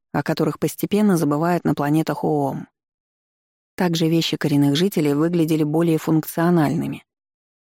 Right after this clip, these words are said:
Но, возможно, мне просто встречались служащие и военные, а эти категории обязаны придерживаться определённых рамок в одежде. На балу же я была так ошарашена происходящим, что толком не запомнила наряды знати,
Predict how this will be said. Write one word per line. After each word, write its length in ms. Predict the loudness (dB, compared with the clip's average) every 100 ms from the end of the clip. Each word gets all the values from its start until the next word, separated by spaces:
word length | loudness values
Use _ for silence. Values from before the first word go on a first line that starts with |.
| _ _ 0
Но, 60 |
возможно, 380 | 2 4 4 4
мне 180 | 4 4
просто 320 | 2 -2 -2
встречались 560 | -4 -2 0 0 0 0
служащие 560 | 0 0 0 0 0
и 20 | 0
военные, 640 | 0 0 2 2 0 -8 _ _ _ _
а 140 | -4
эти 180 | -2 -2
категории 460 | -2 -2 0 2 2
обязаны 500 | 0 0 2 2 2
придерживаться 640 | 2 0 0 -2 -4 -4
определённых 580 | -4 -2 0 2 2 0
рамок 320 | -2 -2 -2
в 40 | -2
одежде. 520 | -2 -2 -4 -10 -18 _ _ _ _ _ _ _ _ _ 0
На 140 | 2
балу 300 | 2 2 2
же 100 | 2
я 140 | 2
была 240 | 2 0 0
так 220 | -2 -2
ошарашена 600 | -2 -2 -2 -2 0 0
происходящим, 840 | 0 -4 -4 -4 0 0 0 -2
что 180 | -2 -4
толком 400 | -2 -2 0 2
не 80 | 2
запомнила 560 | 2 0 2 2 2 2
наряды 420 | 0 0 0 0
знати, 440 | 2 2 0 -8